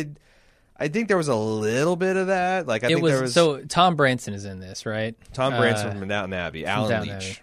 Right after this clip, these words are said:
Speaker 2: Yeah, he's in this, and his buddy was the only one who was like, "Come on, let's, we don't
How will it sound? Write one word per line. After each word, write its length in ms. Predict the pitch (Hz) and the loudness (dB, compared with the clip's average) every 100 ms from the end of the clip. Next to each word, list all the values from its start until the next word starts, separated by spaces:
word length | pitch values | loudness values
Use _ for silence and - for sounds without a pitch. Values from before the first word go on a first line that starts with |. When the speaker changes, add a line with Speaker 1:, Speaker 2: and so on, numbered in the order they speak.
| _ | _
Speaker 2:
Yeah, 280 | 131 127 104 | -2 0 2
he's 260 | - 160 135 | 0 0 0
in 100 | 113 | -2
this, 220 | 110 - | -2 -4
and 140 | 135 | -4
his 200 | 131 151 | -2 -2
buddy 300 | 120 135 113 | 2 2 2
was 180 | 107 101 | -2 -2
the 80 | 107 | -2
only 160 | 104 | -2
one 180 | 104 104 | -2 -2
who 100 | 110 | -4
was 140 | 104 107 | -4 -2
like, 180 | 101 - | -4 -2
"Come 160 | 156 | 0
on, 180 | 123 98 | 0 -2
let's, 240 | 107 - | -8 -8
we 180 | 120 113 | -4 -2
don't 260 | 120 123 | -2 -4